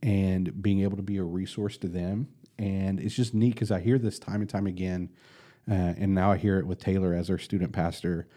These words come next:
If parents will say, like, "He said something that I've said a hundred times,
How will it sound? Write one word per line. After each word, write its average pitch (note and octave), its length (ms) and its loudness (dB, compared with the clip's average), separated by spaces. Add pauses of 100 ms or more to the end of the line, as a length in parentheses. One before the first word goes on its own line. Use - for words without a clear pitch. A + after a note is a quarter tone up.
(240)
If F#2+ 180 -2
parents G2 320 0
will F#2+ 80 -4
say, F#2 240 -4
like, D#2+ 240 -8 (240)
"He A#2+ 160 2
said A2+ 300 0
something G2+ 420 -2
that F2+ 100 -2
I've G2 160 2
said F#2+ 220 -2
a F2+ 60 -2
hundred F#2+ 280 -2
times, F2 540 -6